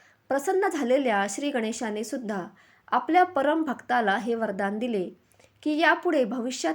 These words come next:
येणाऱ्या मंगळवारच्या संकष्टी चतुर्थी ही तुझ्याच अंगारिका नावाने ओळखली जाईल आणि संबंधित उपासकाला एकवीस संकष्टी केल्याची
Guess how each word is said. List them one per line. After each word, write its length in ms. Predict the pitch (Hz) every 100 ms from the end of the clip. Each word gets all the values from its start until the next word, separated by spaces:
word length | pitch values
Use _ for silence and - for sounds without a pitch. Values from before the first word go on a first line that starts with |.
| -
येणाऱ्या 420 | 220 226 254 220
मंगळवारच्या 880 | 196 208 233 277 285 214 226 240 185
संकष्टी 520 | - 226 220 254 -
चतुर्थी 680 | 294 226 247 254 247 185 160 - - _ -
ही 120 | 311 311
तुझ्याच 460 | 294 302 226 220 -
अंगारिका 600 | 233 254 294 294 233 233
नावाने 440 | 208 190 196 208
ओळखली 420 | 254 220 208 208
जाईल 300 | 185 196 190 - _ _ _ _ _
आणि 200 | 254 330
संबंधित 600 | 359 294 285 330 311 370
उपासकाला 760 | - 233 226 233 262 247 202 180 - _ _ _ -
एकवीस 400 | 262 320 370 359
संकष्टी 460 | 269 226 226 -
केल्याची 560 | 240 214 233 285 214 185